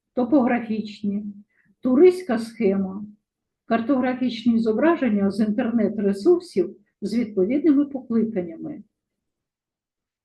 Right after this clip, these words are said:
Картографічний супровід запропоновано і до інтерактивних вправ, розміщених в електронному додатку. Ілюстрацій, що залучені до підручника, дуже багато.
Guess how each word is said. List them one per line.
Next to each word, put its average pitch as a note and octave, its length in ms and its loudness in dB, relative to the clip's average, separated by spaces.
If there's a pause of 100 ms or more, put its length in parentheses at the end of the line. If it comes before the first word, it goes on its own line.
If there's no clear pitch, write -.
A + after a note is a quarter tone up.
(220)
Картографічний A#3 1000 -2
супровід G3+ 720 -2
запропоновано A#3 1040 0 (320)
і C#4 140 0
до D#4+ 200 0
інтерактивних G#3+ 880 -2
вправ, D4+ 420 -4 (720)
розміщених C#4 880 0
в G#3+ 60 0
електронному G3+ 640 0
додатку. - 600 -4 (2000)
Ілюстрацій, B3 840 0
що A3+ 240 -6
залучені G#3+ 680 -2
до F#3 140 0
підручника, G3+ 920 -2
дуже A#3 260 -8
багато. F#3 680 -10